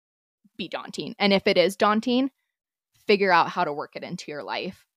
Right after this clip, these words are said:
that you're already going about your life, invite a friend. Like, you're going to Home Depot, ask a friend if they wanna come with.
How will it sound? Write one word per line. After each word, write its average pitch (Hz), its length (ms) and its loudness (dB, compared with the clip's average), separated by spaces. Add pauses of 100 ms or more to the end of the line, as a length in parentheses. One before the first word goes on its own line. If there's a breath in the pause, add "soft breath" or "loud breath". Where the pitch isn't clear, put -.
that 147 280 -2 (380)
you're 202 280 4
already 180 500 2
going 165 220 -6
about 139 160 -2
your 139 100 -8
life, 139 340 -6 (100)
invite 147 280 -8
a - 40 -14
friend. - 300 -14 (180)
Like, 151 200 -8
you're 202 380 6
going 214 180 6
to 226 60 4
Home 190 120 4
Depot, 185 400 4 (520)
ask 175 200 -2
a - 40 -20
friend 131 180 -8
if 113 60 -12
they 123 100 -10
wanna 98 180 -10
come - 160 -10
with. - 100 -14